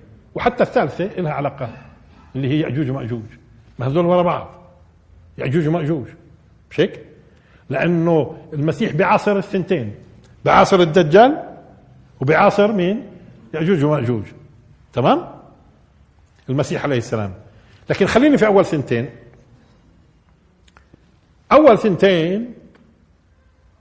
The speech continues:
ورد الأحاديث فيهم عن أكثر من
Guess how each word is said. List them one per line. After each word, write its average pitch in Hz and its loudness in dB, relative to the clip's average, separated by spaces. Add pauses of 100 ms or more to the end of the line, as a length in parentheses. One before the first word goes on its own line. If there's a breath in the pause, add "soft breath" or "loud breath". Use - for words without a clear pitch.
(280)
ورد 165 -2 (1120)
الأحاديث 131 -6
فيهم 151 -4 (320 loud breath)
عن 131 -6 (120)
أكثر 156 -8
من 143 -8